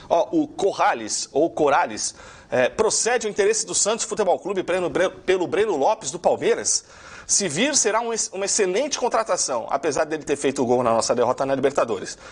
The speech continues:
É uma excelente contratação, pois é veloz. Ó, Corrales, só pra dar um, a, a fundo estatístico, ele tem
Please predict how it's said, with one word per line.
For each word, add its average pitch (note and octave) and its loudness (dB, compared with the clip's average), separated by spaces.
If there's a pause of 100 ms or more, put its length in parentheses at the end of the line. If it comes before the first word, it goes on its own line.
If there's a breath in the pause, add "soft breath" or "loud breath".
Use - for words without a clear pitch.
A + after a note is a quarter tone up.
(140 loud breath)
É C#3 0
uma D3 0
excelente D3+ -2
contratação, D#3+ 0
pois D#3+ 0
é E3 2
veloz. D#3 0 (320 loud breath)
Ó, F3 2
Corrales, C3+ 0
só - 2
pra E3 -2
dar D3 0
um, B2 -6
a, - -4
a - -2
fundo D3+ 0
estatístico, - 0
ele C3 0
tem D3+ 0